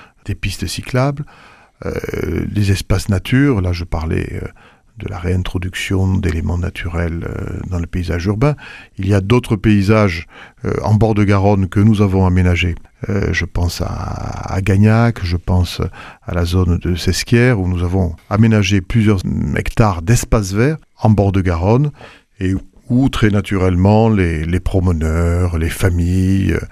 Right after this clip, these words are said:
les jeunes, euh, viennent, euh, pour passer des moments, euh,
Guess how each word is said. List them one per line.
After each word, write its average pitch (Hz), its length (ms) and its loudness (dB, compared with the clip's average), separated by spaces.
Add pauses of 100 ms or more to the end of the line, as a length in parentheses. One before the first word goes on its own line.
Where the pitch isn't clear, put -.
(440)
les 101 140 2
jeunes, 95 580 6
euh, 85 520 2
viennent, 90 560 0
euh, 82 220 0 (140)
pour 92 140 -6
passer 90 320 -4
des 90 100 -2
moments, 90 500 0
euh, - 80 -2